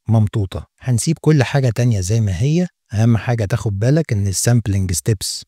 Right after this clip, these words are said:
ما تزيدش عن خمسة وعشرين لان دي حدود النسخة المجانية. خلصت كل حاجة، هضغط على جنريت. ده شكل الصورة النهائي اللي طلع لي.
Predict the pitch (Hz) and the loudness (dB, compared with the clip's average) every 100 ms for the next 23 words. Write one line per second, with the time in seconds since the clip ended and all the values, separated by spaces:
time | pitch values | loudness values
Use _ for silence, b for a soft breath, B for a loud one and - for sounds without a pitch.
0 | - 90 90 110 - 85 82 - 107 104 | -6 -4 0 -2 -2 -6 -6 -4 -4 -2
1 | 92 85 107 117 151 156 _ - 104 113 | -4 -4 -2 0 2 0 _ -4 -2 2
2 | 127 120 101 110 - 101 107 104 87 - | 2 2 2 0 -2 -2 0 0 -4 -14
3 | - - 104 110 107 - 92 87 90 92 | -20 -2 2 2 2 -2 -4 -4 -2 2
4 | 135 170 175 _ _ - 131 147 147 107 | 6 4 2 _ _ -4 0 0 0 -2
5 | 131 110 123 151 165 175 _ - 165 104 | 0 -2 0 0 2 0 _ -2 0 0
6 | 98 95 127 139 - _ 101 123 110 90 | -2 0 2 0 -2 _ 2 4 4 0
7 | 80 - - - 120 156 - 147 104 - | -12 -20 -18 -4 2 2 2 -2 -2 -2
8 | 143 127 95 92 113 104 92 90 120 143 | 0 2 0 0 0 -2 -6 -6 -2 0
9 | 170 | 0